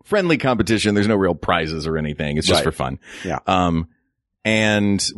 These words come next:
Speaker 1: it's by audience applause. So there's a lot more of that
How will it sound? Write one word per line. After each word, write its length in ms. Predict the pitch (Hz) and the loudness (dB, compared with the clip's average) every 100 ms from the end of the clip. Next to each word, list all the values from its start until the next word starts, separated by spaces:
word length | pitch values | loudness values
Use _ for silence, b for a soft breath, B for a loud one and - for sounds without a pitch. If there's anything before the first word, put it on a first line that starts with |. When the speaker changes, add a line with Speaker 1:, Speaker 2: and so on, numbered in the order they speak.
| 95 | -4
Speaker 1:
it's 260 | 110 107 - | -2 -2 -4
by 220 | 82 113 | -2 0
audience 380 | 147 220 233 226 | 0 0 -2 -2
applause. 580 | - 226 208 185 139 120 | -2 -2 0 2 0 0
So 120 | 139 | 0
there's 180 | 135 131 | 0 0
a 60 | |
lot 320 | 123 120 120 117 | 0 2 0 2
more 240 | 113 107 | 2 2
of 180 | 98 90 | 0 2
that 300 | 90 90 85 | 2 2 0